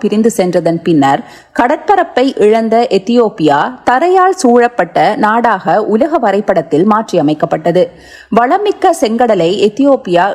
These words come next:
இழந்து நின்றது. செங்கடல், கருங்கடல், வெள்ளைக்கடல், மஞ்சள் கடல்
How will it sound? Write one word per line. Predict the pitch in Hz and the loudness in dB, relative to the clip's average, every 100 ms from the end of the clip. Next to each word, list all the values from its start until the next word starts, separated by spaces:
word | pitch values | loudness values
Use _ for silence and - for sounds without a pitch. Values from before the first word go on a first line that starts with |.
| 214 | 2
இழந்து | 233 269 190 175 | 2 2 2 2
நின்றது. | 151 165 165 180 - - - - | 0 0 0 -2 -4 -18 -8 -2
செங்கடல், | 269 285 415 415 403 415 | 0 0 0 0 0 0
கருங்கடல், | 277 226 254 247 247 254 | 0 0 2 2 2 2
வெள்ளைக்கடல், | 190 208 240 240 208 202 240 208 | 0 0 -2 0 0 0 0 0
மஞ்சள் | 202 208 226 214 | 0 0 0 0
கடல் | 156 156 | -2 -2